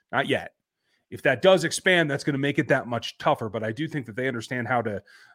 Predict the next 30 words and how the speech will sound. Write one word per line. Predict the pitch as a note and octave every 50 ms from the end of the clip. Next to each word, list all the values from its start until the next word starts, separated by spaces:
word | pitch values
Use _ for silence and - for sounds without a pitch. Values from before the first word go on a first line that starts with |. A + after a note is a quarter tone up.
| _ _ _ -
uh, | G#2+
bolster | G2+ - C3+ C#3+ F3 E3+ - G#3 F#3+
their | F3 E3+ E3
defense. | C#3 - C#3 B2+ A2 - B2+ C3 B2+ - C3+
Uh, | A#2+ A2+ G#2+ G#2
they've | G2 G#2+ G#2+ G2+
gotten | - B2+ B2 C#3+ D#3+ E3+ E3
younger | D#3 D3+ D3 C#3+ C#3+ B2 C3 C3+ A#2+
there, | G#2+ A#2 A2+ A2+ A#2 A#2+ A#2+
particularly | - _ - - C#3 - - C#3+ C#3 C3
in | B2 A#2
the | A2
middle. | G#2 G#2 G#2+ A2 A2+ A2+ A2
I | G#2
think | - - A2 -
they're | B2+
doing | A2 - C#3 C3 B2+
a | A#2
good | A#2 A#2 -
job | - A#2+ A#2 A2 G#2 G2+ _ _ _ _ _ _ -
in, | A2+ A#2 B2 A#2
in | - B2+ B2
rounding | A#2+ A#2+ C#3+ D3+ E3 E3+ D#3+ D3 C3+
it | C#3
out | C#3 C3+ C3 -
to | -
give | G#2+ A2+ A2
some | - A#2 G2+ G2+
balance | G2 B2+ C#3 D3+ D#3 C#3 A#2 - -
there. | - G2+ G2 F#2+